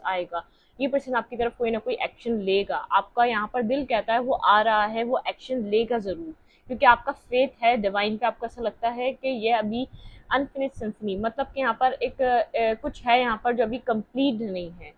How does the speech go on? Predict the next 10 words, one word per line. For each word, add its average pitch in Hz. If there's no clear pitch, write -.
ठीक 226
है, 311
यहाँ -
पर -
completion 254
नहीं 226
आया 170
इस 185
relationship 185
का। 139